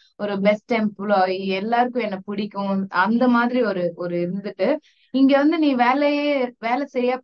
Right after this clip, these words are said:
பண்ணல, நீ வெளில போயிரு" அப்படின்னு சொல்ற அளவுக்கு வந்துருச்சு. அப்படின்னா நம்ம அம்மா ஆயிட்டோம், நம்ம வேலைக்கெல்லாம் போக முடியாது, நமக்கு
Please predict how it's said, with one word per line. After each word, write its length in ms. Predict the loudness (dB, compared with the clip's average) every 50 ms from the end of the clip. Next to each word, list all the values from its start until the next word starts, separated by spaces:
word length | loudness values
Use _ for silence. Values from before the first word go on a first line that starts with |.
| -4
பண்ணல, 280 | -4 -2 0 2 0 0
நீ 120 | 0 -2
வெளில 320 | -4 -4 -4 -4 -4 -6 -6 -6
போயிரு" 480 | -8 -6 -4 -2 -2 -2 -2 -4 -8
அப்படின்னு 360 | -10 -8 -6 -2 0 0 -2 -2 -4 -6
சொல்ற 200 | -6 -4 -2 -2
அளவுக்கு 460 | 0 0 0 0 -2 -2 -4 -4 -4
வந்துருச்சு. 340 | -2 -4 -6 -8 -8 -6 -6
அப்படின்னா 420 | -6 -4 -6 -4 -2 -2 -2 -2 -4 -8 -18 -20 -20 -12 _
நம்ம 240 | -2 0 0 2 2 2
அம்மா 600 | 2 2 4 4 4 4 4 4 4 4 4 2 0
ஆயிட்டோம், 480 | -2 -4 -6 -8 -6 -6 -4 -4 -4
நம்ம 240 | -4 -4 -4 -4 -2
வேலைக்கெல்லாம் 680 | 0 2 2 2 2 0 -2 -4 -4 -6 -6 -4 -4 -4
போக 260 | -4 -2 -2 0 0
முடியாது, 580 | 0 0 0 0 0 0 0 -2 -2 -2 -2
நமக்கு 460 | -4 -4 -6 -6 -6 -6 -6 -6 -6